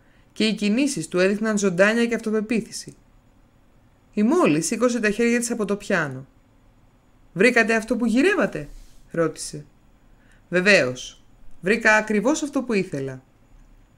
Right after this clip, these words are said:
Η φωνή του έδειχνε θρίαμβο. "Τι; Ποιον;" "Δεν ξέρετε, κυρία Ντέιβις;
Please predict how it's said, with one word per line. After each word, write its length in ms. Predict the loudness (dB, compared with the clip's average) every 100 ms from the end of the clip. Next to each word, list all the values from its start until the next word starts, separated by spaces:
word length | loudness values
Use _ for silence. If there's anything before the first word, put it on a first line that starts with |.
| _ _ _ _ _ _ _ _ _ _ _ _ _
Η 80 | -4
φωνή 440 | 0 2 2 0
του 160 | -2 -2
έδειχνε 360 | 0 0 -2
θρίαμβο. 640 | -2 -2 0 -2 -6 -12 -16 _ _ _ _ _ _
"Τι; 320 | 6 6 6 -6 -20 _ _ _ -4
Ποιον;" 460 | 2 4 2 -2 -14 -20 _ _ _ _ _ _ _ _ _
"Δεν 180 | 2 2
ξέρετε, 380 | 6 4 4 2
κυρία 340 | 2 2 4
Ντέιβις; 680 | 4 2 2 0 -8 -12 -18